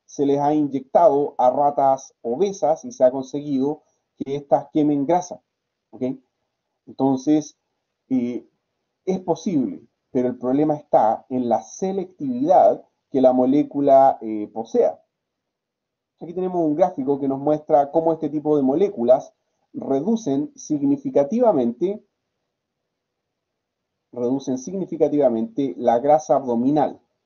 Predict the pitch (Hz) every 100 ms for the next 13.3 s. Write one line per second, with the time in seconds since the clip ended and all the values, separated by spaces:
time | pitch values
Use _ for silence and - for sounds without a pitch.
0 | _ _ 117 131 135 - - - 101 120
1 | 123 127 131 127 127 120 147 151 147 _
2 | _ _ 131 135 139 - _ 135 110 107
3 | - 120 120 135 - 127 120 117 117 -
4 | 139 135 123 117 117 - 113 - 127 123
5 | 123 113 120 202 185 127 131 139 - _
6 | _ 113 131 214 202 - 131 - - 127
7 | 127 127 131 127 127 123 139 139 143 131
8 | 131 135 - - 117 - 127 - 127 120
9 | 120 117 117 131 131 139 - _ _ _
10 | 123 123 127 120 117 113 113 127 131 139
11 | 147 135 120 120 131 143 202 196 190 185
12 | 185 190 190 151 151 147 139 135 143 139
13 | 139 147 151